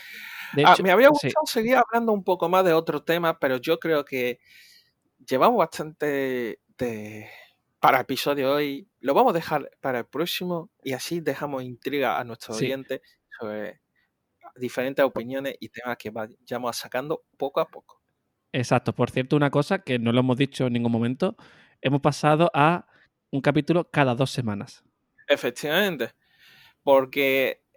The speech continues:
Speaker 2: entre una cosa y otra hemos visto que durante,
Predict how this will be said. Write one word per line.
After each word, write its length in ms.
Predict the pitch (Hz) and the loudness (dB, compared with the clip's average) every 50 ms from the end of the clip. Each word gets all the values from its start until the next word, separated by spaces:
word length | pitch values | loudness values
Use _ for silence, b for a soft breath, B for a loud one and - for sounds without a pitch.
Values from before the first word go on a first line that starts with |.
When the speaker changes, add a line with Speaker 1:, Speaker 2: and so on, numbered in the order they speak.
| _ _ | _ _
Speaker 2:
entre 400 | - 151 156 151 143 - 139 147 | -6 -4 -4 -4 -4 -2 0 0
una 280 | 156 175 190 202 208 196 | 0 0 2 0 0 0
cosa 480 | - - 202 185 175 - - 151 127 | 2 0 0 0 0 -2 -2 -2 -2
y 140 | 123 135 143 | -2 0 2
otra 440 | 151 165 180 - 208 208 202 196 180 | 2 2 2 2 2 4 4 4 2
hemos 200 | 165 170 165 156 | 0 -2 -4 -4
visto 360 | 156 156 160 - - 156 143 | -4 -6 -6 -6 -8 -8 -8
que 140 | 135 139 131 | -8 -8 -10
durante, 560 | 120 117 127 123 123 127 127 123 113 98 - | -8 -6 -6 -6 -6 -6 -8 -12 -14 -16 -18